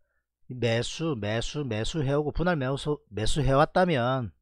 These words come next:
전략도 그렇게 드렸고 반등 나오면 플러스거든요. 적당하게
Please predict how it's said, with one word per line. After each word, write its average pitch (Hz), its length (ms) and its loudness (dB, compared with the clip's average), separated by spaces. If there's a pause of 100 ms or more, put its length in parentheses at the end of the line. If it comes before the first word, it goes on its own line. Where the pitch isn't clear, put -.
(520)
전략도 147 360 -2
그렇게 - 200 -2
드렸고 143 640 0
반등 123 300 -4
나오면 160 220 -2
플러스거든요. 131 720 -4 (440)
적당하게 135 760 -4